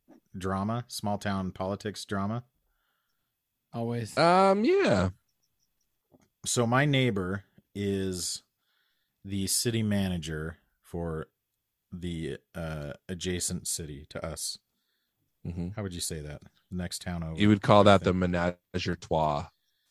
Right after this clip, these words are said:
Speaker 3: <laughs>
Speaker 1: The
Speaker 3: I believe.
Speaker 1: menage. So
Speaker 3: Your,
Speaker 1: he's,
Speaker 3: um,
Speaker 1: so
Speaker 3: adjacent
Speaker 1: he's, like, the
Speaker 3: city.
Speaker 1: actual city manager, like, the head guy.
Speaker 3: Yeah.
Speaker 1: So he,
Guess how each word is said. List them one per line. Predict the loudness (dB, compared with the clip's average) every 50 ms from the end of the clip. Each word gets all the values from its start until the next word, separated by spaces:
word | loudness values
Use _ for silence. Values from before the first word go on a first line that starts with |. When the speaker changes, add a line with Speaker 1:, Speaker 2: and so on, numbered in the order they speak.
| _
Speaker 3:
<laughs> | -10 -10 -10 -10 -12 _ _ _ _ _ _ _ _ _ _ _ _ -20 -20 -20 -20 -20 _ _ _ _ _ _ _ _ _ _ _ -2
Speaker 1:
The | -2 -2 _ -14 -16 _ _ -12 -12 _ _ -20 -20 _ _ -16 -16 -16 -10 -6 -4 -2
Speaker 3:
I | -2
believe. | 0 0 -2
Speaker 1:
menage. | -2 -4 -6 -6
So | -8 -10 -12 -14 -16 -20 _ -18 -18 -18 -18 -20 -20 -20 -20 -20 _ _ -2
Speaker 3:
Your, | 2 4 6 8
Speaker 1:
he's, | 8 8 8 6 4 2
Speaker 3:
um, | -2 -4 -8 -12 -14 _ _ _ _ -2
Speaker 1:
so | 0
Speaker 3:
adjacent | 0 2 2 2 4 6 6
Speaker 1:
he's, | 6 8 8
like, | 8 8
the | 6
Speaker 3:
city. | 6 8
Speaker 1:
actual | 8 6 6 6 4 6 6 6 4
city | 4 4 4 4 4
manager, | 4 4 2 2 0 -4 -6 -6
like, | -6 -6 -4
the | -2 0 2
head | 2 2 2 0
guy. | -2 -4 -4 -6 -8 -12 _ _ _ _ _ _ _ _ _ _ -10
Speaker 3:
Yeah. | -6 -6 -4 -6 -6 -4
Speaker 1:
So | -2 0 0 0
he, | 0 0 0 2 2 4 2 2 0